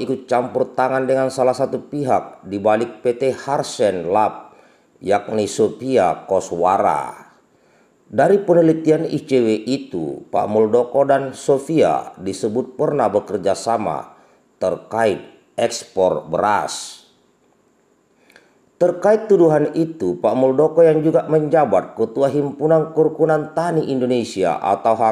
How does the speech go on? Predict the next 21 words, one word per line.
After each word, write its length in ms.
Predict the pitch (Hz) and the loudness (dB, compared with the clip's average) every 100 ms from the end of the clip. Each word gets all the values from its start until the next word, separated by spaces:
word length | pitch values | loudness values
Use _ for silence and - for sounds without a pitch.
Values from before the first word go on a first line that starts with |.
| - | 2
K 40 | 120 - | -2 0
T 80 | 123 | -2
I 200 | - 131 143 147 - _ _ _ - | -2 -4 -6 -8 -16 _ _ _ -4
merasa 560 | 87 92 117 117 131 | -2 2 0 0 -2
tercemarkan 880 | - 135 - 147 156 - - 98 85 | 0 -2 -2 0 0 0 -2 -2 0
dengan 320 | 92 95 87 | 0 -2 -4
isu 400 | - 131 113 85 | -6 -6 -6 -4
tersebut. 880 | - 82 - 80 85 113 95 80 76 - _ _ _ _ _ _ _ _ _ _ - | -2 -4 -6 -8 -2 0 0 -2 -6 -16 _ _ _ _ _ _ _ _ _ _ 0
"Ini 480 | 117 131 135 147 147 | 2 4 4 2 2
menodai 560 | 127 127 127 131 127 | 4 4 4 4 4
kehormatan 640 | 131 131 131 131 131 131 127 | 2 2 2 0 0 -2 -2
saya 560 | - 135 127 131 104 | -4 0 2 4 4
sebagai 400 | 92 104 104 113 | 2 0 2 2
Ketua 480 | 110 117 117 127 127 | 2 0 0 2 2
H 320 | 117 113 110 | 2 0 0
K 20 | 107 107 | -2 -2
T 80 | 110 104 | 0 -2
I," 400 | - 104 85 71 - _ _ _ _ _ _ _ | -2 -6 -8 -10 -16 _ _ _ _ _ _ _
kata 640 | - 139 135 - 98 82 - | -8 -6 -4 0 0 0 0
Pak 180 | 92 67 | -2 0
Muldoko. 880 | 82 82 92 92 73 71 60 - - | -4 0 0 0 -2 -2 -2 -8 -14